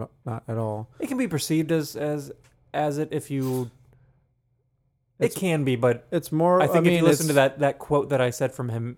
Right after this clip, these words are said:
Speaker 2: it
Speaker 1: Yeah.
Speaker 2: enca-, encompasses their views and, and should disarm you a little bit, maybe.
Speaker 1: Yeah,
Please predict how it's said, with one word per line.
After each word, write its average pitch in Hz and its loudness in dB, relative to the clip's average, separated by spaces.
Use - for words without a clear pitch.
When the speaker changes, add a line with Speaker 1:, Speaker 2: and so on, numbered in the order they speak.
Speaker 2:
it 139 -2
Speaker 1:
Yeah. 135 -2
Speaker 2:
enca-, 123 -4
encompasses 120 -8
their 127 -4
views 113 -6
and, 139 -14
and 127 -12
should 135 -2
disarm 113 0
you 104 -6
a 113 -10
little - -14
bit, - -16
maybe. 123 -4
Speaker 1:
Yeah, 113 -2